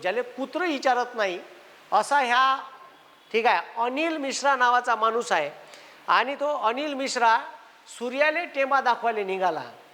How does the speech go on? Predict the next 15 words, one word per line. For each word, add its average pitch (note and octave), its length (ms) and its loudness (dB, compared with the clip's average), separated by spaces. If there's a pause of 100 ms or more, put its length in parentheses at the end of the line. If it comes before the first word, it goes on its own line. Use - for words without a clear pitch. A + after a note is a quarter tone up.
(360)
ह्या C4+ 460 4
अनिल C4 340 -2
मिश्रा A#3+ 500 0
ग्वाल्हेरच्या B3+ 520 2
हायकोर्टात B3 640 0 (280)
चिल्लर, C4+ 460 0 (340)
याले A#3 140 0
कुत्रं B3+ 440 -6
कोणी D4+ 260 -6
विचारत C4 420 -2
नसन, G3 320 -2 (480)
प्रसिद्धीसाठी C#4+ 800 -2
काही C4+ 320 -2
बकबक C#4 460 -2
करायची C4+ 500 -2